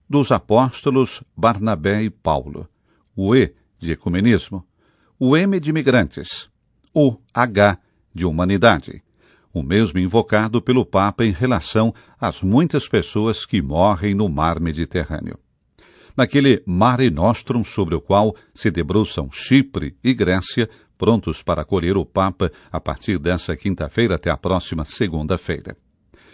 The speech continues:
O alfabeto da trigésima quinta Viagem Apostólica Internacional de Francisco, a terceira em dois mil e vinte e um, após a histórica visita ao Iraque em março e a peregrinação a Budapeste e Eslováquia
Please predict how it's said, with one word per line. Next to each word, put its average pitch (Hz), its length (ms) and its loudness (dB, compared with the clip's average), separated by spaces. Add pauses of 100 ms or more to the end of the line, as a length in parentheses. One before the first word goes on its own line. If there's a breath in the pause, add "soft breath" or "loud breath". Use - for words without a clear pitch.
(260 soft breath)
O 85 140 0
alfabeto 123 760 2 (280 soft breath)
da 107 120 2
trigésima 117 840 2
quinta 123 320 2
Viagem 98 400 0
Apostólica 110 680 0
Internacional 90 800 -2
de 78 140 -6
Francisco, 90 720 -2 (340 soft breath)
a - 60 -10
terceira 131 600 2
em 76 80 -4
dois 76 220 -2
mil 127 220 2
e 92 60 2
vinte 92 320 0
e 101 60 -4
um, 131 160 0 (340 soft breath)
após 98 460 0
a 92 40 2
histórica 107 480 -2
visita 98 500 -2
ao 127 120 2
Iraque 110 460 2
em 73 100 -4
março 101 500 -2 (300 soft breath)
e 82 60 -6
a - 40 -6
peregrinação 110 880 2
a 101 60 2
Budapeste 113 720 0
e 78 120 -4
Eslováquia 90 680 0